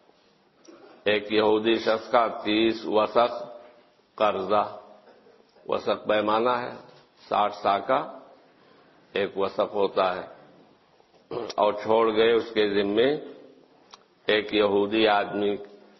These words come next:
کا تیس وسق کھجوروں کا قرضہ۔ فاستنظرہ، تو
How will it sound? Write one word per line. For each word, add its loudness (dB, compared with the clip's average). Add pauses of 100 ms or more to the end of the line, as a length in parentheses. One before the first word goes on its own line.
(360)
کا 2 (180)
تیس 0
وسق 2 (100)
کھجوروں 0
کا 2
قرضہ۔ 0 (2750)
فاستنظرہ، 2 (2750)
تو 4